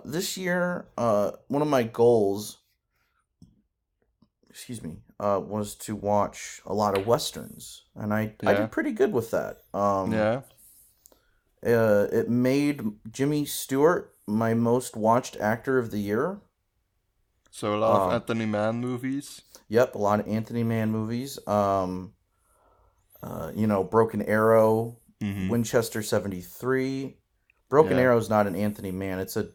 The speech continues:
Speaker 1: Delbert, Delmer Davies one. It's really
Speaker 2: Isn't
Speaker 1: good.
Speaker 2: that, I, I thought Broken Arrow was, uh, an Anthony Mann movie.
Speaker 1: No, Winchester seventy-three is. Uh, Destry Rides Again, which we may
Speaker 2: Yeah.
Speaker 1: be talking about soon.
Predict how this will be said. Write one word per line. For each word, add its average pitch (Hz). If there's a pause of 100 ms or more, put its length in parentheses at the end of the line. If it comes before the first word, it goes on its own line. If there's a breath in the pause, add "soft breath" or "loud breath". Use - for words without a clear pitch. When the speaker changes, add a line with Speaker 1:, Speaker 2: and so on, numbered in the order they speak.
Speaker 1:
Delbert, 104 (200)
Delmer 120
Davies 87 (180)
one. 85
It's -
really 131
Speaker 2:
Isn't 185
Speaker 1:
good. -
Speaker 2:
that, 214 (360)
I, 120
I -
thought 143
Broken 113
Arrow 101
was, 92
uh, 87 (180)
an 95
Anthony 92
Mann 92
movie. 92 (480 soft breath)
Speaker 1:
No, 101 (180)
Winchester 123
seventy-three 101
is. -
Uh, 87 (180)
Destry 120
Rides 95
Again, 156 (500)
which - (240)
we 208
may 208
Speaker 2:
Yeah. 104
Speaker 1:
be 95
talking 98
about 95
soon. 101